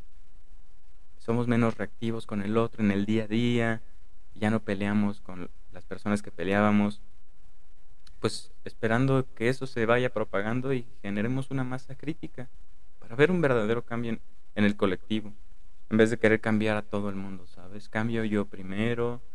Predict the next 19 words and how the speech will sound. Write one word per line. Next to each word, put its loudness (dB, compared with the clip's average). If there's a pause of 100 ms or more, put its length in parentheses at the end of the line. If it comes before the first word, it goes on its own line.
(380)
y -4
yo 6
les 2
comparto 4
cosas -4
que -6
a -4
mí -2
me -4
han -6
servido. -4 (160)
Gracias -4
al -6
cielo -2
he -6
podido -2
mejorar -2 (500)
muchas 0
cosas, -2